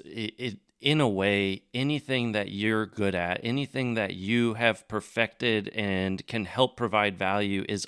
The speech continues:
art in itself, because you're able to give value and show, uh, a skill set that someone else may need, or, uh, and when they look at what you do, like, uh,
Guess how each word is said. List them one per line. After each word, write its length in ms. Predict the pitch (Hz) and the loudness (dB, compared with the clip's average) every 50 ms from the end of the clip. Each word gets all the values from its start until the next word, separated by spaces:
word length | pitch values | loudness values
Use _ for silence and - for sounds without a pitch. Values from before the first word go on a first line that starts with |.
| - - | 0 2
art 240 | 110 110 113 - | 2 2 2 0
in 120 | - 107 104 | -2 -4 -4
itself, 560 | 95 - - - - 101 95 82 82 - - - - - - - - | -4 -4 -4 -2 0 2 2 0 0 -4 -12 -20 -20 -20 -10 -6 -6
because 360 | 120 - - 117 98 87 90 | -4 -2 -2 -2 -2 -2 -2
you're 220 | 104 117 131 131 | 0 0 2 2
able 300 | 107 113 123 110 117 104 | 0 0 -2 -2 -2 -4
to 220 | - - 110 104 92 - _ | -4 -4 -4 -4 -4 -6 _
give 260 | - 127 120 117 113 98 | -2 0 2 2 0 0
value 680 | - 107 101 95 110 113 117 113 113 113 113 110 - | -2 0 0 2 4 2 2 2 2 2 0 0 0
and 300 | - - 101 95 92 - | -2 -4 -4 -6 -6 -6
show, 580 | - - - - 131 127 127 127 127 123 117 110 - - - _ - - | -6 -6 -2 0 2 4 4 4 4 2 0 -2 -6 -16 -20 _ -6 -2
uh, 140 | 104 98 - | -2 0 0
a 100 | 110 107 | 0 -2
skill 560 | - - - - - - - 143 143 131 123 | -2 0 -2 -2 -2 -2 0 2 2 2 2
set 400 | 117 - - 101 92 90 95 - - - _ | 0 0 0 0 0 0 -2 -4 -10 -12 _
that 140 | - 110 104 | -2 0 0
someone 340 | - - 135 131 127 120 113 | 0 0 0 2 2 2 2
else 320 | 117 123 123 113 - - | 2 2 0 0 -2 -2
may 220 | 113 104 104 98 92 | -2 -2 -2 -2 -2
need, 500 | 92 101 120 127 120 113 113 113 98 - | -4 -4 -4 -4 -4 -4 -4 -4 -6 -6
or, 360 | - 104 92 90 92 90 85 - - - - - 98 | -4 -4 -2 -2 -2 -4 -6 -8 -14 -18 -10 -8 -6
uh, 140 | 98 98 - | -4 -4 -4
and 220 | 104 107 101 104 | -4 -4 -2 -2
when 140 | 113 107 107 | -2 -2 0
they 140 | 117 120 117 | 0 0 0
look 300 | 104 107 123 143 139 - | 0 -2 -2 -2 -2 -2
at 160 | 113 92 107 | -4 -4 -2
what 180 | 110 110 - - | -4 -4 -4 -6
you 140 | 98 98 | -6 -8
do, 480 | 87 78 - 131 147 139 117 104 92 87 - - - - | -6 -4 -2 0 2 2 2 0 0 -4 -8 -12 -10 -4
like, 300 | - 113 110 - - 117 | -2 -2 0 -2 -2 -2
uh, 300 | 110 104 101 95 95 | 0 2 2 2 0